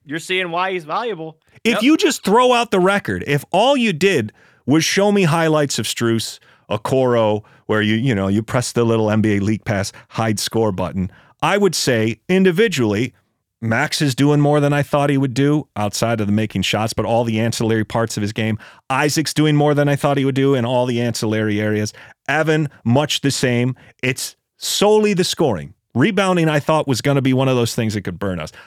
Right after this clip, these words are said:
Speaker 2: I was one of those people on the Christian Wood. Uh, let's try to get him in for that final minimum contract. But to see what Strus is doing and Mobley kinda s-, take a step forward, and even Isaac, uh,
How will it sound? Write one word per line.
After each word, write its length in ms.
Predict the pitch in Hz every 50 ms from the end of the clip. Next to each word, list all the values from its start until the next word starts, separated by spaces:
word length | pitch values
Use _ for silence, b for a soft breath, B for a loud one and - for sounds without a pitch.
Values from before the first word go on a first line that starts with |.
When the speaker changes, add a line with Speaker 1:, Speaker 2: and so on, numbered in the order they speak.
| B B
Speaker 2:
I 100 | 117 139
was 160 | 151 151 127
one 140 | 135 143 143
of 60 | 135
those 160 | 131 127 113
people 280 | - - 123 113 - 107
on 160 | 107 104 101
the 80 | 98 92
Christian 400 | - - 107 95 - - 92 87
Wood. 240 | 90 90 82 78 - B B B B B B B
Uh, 180 | 92 92 87 87
let's 220 | 92 107 117 -
try 200 | - - 123 113
to 80 | 107 98
get 180 | 98 107 98 95
him 100 | 95 95
in 100 | 95 90
for 160 | - - 95
that 220 | 87 85 82 80
final 420 | - - 98 95 95 92 87 80 B B B B B B
minimum 480 | - 98 104 101 95 92 87 80 82 - B B B B -
contract. 720 | - 104 95 87 85 - - 87 76 71 71 - - 101
But 180 | - 123 113 -
to 100 | 139 131
see 280 | - - 214 233 233
what 160 | 214 190 165 135
Strus 400 | - - - 160 175 170 - -
is 140 | 156 123 -
doing 320 | 139 143 139 135 135 127
and 120 | 117 101 101
Mobley 320 | 113 123 131 120 127 123 117
kinda 240 | - 131 127 120
s-, 120 | 117 - -
take 280 | - - 139 127 -
a 40 | 131
step 300 | 117 - - 120 113 104
forward, 540 | - - 113 107 104 104 107 101 101 101 B B B B B B
and 120 | - -
even 200 | 180 220 220 180
Isaac, 480 | 135 139 143 139 - 78 67 - _ - _ - -
uh, 280 | 95 92 87 82 71